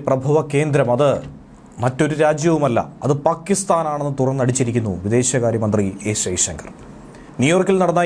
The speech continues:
എൺപതാമത് ഐക്യരാഷ്ട്രസഭ പൊതുസഭയെ അഭിസംബോധന ചെയ്യുകയായിരുന്നു അദ്ദേഹം. ലോകത്ത് നടന്നിട്ടുള്ള പ്രമുഖ ഭീകരാക്രമണങ്ങളെല്ലാം ഒരു രാജ്യത്ത് നിന്നും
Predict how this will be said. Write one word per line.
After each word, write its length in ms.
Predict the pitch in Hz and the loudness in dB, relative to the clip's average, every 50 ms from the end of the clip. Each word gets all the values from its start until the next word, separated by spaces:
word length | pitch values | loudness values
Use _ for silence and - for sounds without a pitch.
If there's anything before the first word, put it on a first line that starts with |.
| 160 156 | 2 2
എൺപതാമത് 520 | 156 170 165 180 180 175 170 170 160 160 156 151 - 120 | 2 2 2 2 2 2 2 2 2 2 2 2 0 -2
ഐക്യരാഷ്ട്രസഭ 680 | 143 139 175 160 160 160 160 - 139 127 127 147 139 135 135 | -2 0 0 0 0 0 -2 -4 -4 -2 0 2 2 2 0
പൊതുസഭയെ 500 | 139 131 143 139 - 123 110 135 135 127 | -2 -2 -2 -2 -2 -2 0 2 2 2
അഭിസംബോധന 580 | 123 107 123 123 - - 131 135 135 131 131 131 | 2 2 0 0 -2 -2 -2 0 0 2 2 2
ചെയ്യുകയായിരുന്നു 640 | 127 127 120 123 123 123 117 117 120 120 123 120 104 92 | 2 2 2 2 2 2 2 2 2 2 2 2 2 0
അദ്ദേഹം. 260 | 90 101 - - - - - - - - - - - - - - - - - - - - - 147 | 0 -2 -6 -8 -10 -12 -14 -18 -20 -20 -20 -20 -20 -20 -20 -20 -20 -20 -20 -20 -20 -4 0 2
ലോകത്ത് 540 | 160 170 190 214 226 233 233 - 214 185 170 | 4 4 4 4 4 2 2 2 2 2 4
നടന്നിട്ടുള്ള 480 | 165 170 180 190 202 190 190 175 175 | 2 2 2 2 2 2 4 4 4
പ്രമുഖ 400 | 165 165 151 147 160 151 139 151 | 4 2 0 0 0 0 2 0
ഭീകരാക്രമണങ്ങളെല്ലാം 1080 | 131 131 151 151 156 151 143 143 - 151 143 143 143 143 143 135 123 127 139 143 117 - - - - - - - - | 0 0 0 0 2 2 2 2 0 -2 -2 -2 0 0 2 2 2 4 2 2 2 0 -4 -12 -18 -20 -18 -6 0
ഒരു 180 | 117 135 160 190 | 2 4 4 4
രാജ്യത്ത് 500 | 180 160 156 156 156 147 160 139 156 143 | 4 4 2 2 0 -2 -2 0 0 2
നിന്നും 300 | 143 135 131 113 101 - | 2 2 0 0 -2 -2